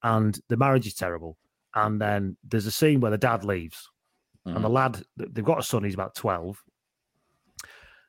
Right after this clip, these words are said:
Speaker 1: and the lad leaves at night. The dad leaves at night and says, "You're gonna have to speak to him 'cause I can't do it. Tell him I love him." And he leaves. The lad comes downstairs
Speaker 2: Mm.
Speaker 1: and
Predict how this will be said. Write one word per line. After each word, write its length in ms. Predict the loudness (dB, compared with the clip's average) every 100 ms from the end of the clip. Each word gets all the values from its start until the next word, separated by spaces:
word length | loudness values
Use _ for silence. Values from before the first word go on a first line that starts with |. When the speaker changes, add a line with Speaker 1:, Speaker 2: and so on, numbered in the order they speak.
| _
Speaker 1:
and 140 | 2 4
the 60 |
lad 260 | 6 4 4
leaves 320 | 6 6 6
at 80 | 2
night. 320 | 0 0 -2
The 80 | -2
dad 240 | 2 2 4
leaves 220 | 4 4
at 80 | -2
night 380 | -4 -6 -6 -10 -20 _ -8
and 220 | -6 -6
says, 340 | -2 0 0
"You're 80 | 0
gonna 60 | -2
have 80 | -2
to 20 |
speak 200 | -4 -4
to 40 |
him 60 | -4
'cause 80 | -2
I 100 | -2
can't 260 | -4 -4
do 100 | -4
it. 80 | -6
Tell 140 | -4 -2
him 40 |
I 60 | 0
love 200 | -2 -4
him." 160 | -12 -18 _ _ -4
And 80 | 0
he 60 |
leaves. 340 | 4 2 0 -2
The 80 | 0
lad 220 | 2 4
comes 220 | 4 6
downstairs 680 | 6 4 0 -4 -4 -8 -10 _ _ _ _ _ -14
Speaker 2:
Mm. 140 | -6 0
Speaker 1:
and 440 | 0 2 -2 -4